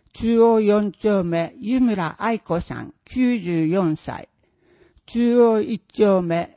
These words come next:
山本悦夫さん、六十一歳。松風三丁目、古川真理子さん、八十歳。中央四丁目、粕谷信明さん、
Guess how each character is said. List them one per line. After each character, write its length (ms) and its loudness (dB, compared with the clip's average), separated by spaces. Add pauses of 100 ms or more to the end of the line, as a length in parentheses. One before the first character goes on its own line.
山 320 -2
本 380 -2
悦 360 -4
夫 120 0
さ 240 -4
ん、 220 -10
六 340 -4
十 240 -2
一 260 -6
歳。 460 -10 (600)
松 320 -8
風 280 -2
三 340 -6
丁 300 -2
目、 300 -6 (220)
古 320 -6
川 340 -2
真 200 -4
理 100 -10
子 180 -6
さ 200 -12
ん、 200 -16
八 400 -8
十 140 -6
歳。 500 -14 (560)
中 320 -2
央 220 2
四 320 0
丁 320 -2
目、 320 -8 (180)
粕 380 -6
谷 200 -4
信 300 -4
明 240 -4
さ 240 -12
ん、 140 -16